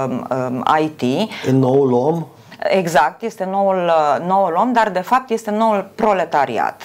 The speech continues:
Speaker 1: Deci este noul proletariat. Se investește foarte mult în această, uh, zonă, de la imobiliare până la, uh, faptul că sunt scutiți, de exemplu, de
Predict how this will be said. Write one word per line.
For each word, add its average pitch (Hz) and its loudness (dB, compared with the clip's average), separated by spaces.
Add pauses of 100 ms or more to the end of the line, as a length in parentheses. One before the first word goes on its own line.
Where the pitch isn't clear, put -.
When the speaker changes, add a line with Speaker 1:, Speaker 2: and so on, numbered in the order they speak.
Speaker 1:
Deci 190 -4
este 208 0
noul 185 0
proletariat. 131 2
Se 160 -2
investește 202 0
foarte 202 0
mult 190 -2
în 190 -2
această, 160 -2
uh, - -2 (180)
zonă, 135 0
de 180 2
la 208 4
imobiliare 185 0
până 208 0
la, 185 2 (380)
uh, 185 2
faptul 220 0
că 202 -10
sunt 208 -6
scutiți, 202 -2
de 180 2
exemplu, 185 0
de 185 2